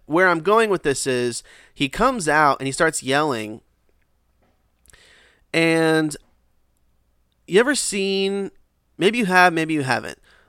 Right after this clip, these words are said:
but have you ever seen somebody who's on a bunch of downers and, and a bunch of uppers?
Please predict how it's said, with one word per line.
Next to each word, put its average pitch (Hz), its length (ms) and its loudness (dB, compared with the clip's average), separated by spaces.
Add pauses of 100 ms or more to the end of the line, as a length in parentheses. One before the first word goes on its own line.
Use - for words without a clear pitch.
but 139 160 0
have 139 160 4
you 143 80 2
ever 196 180 2
seen 220 240 -6
somebody 180 360 -2
who's 151 220 -4
on 143 420 0
a 127 60 -10
bunch 165 280 0
of 165 100 -6
downers 135 540 0
and, 127 200 -4 (120)
and 143 640 -2
a 123 60 -2
bunch 127 280 -6
of 107 100 -8
uppers? - 560 -10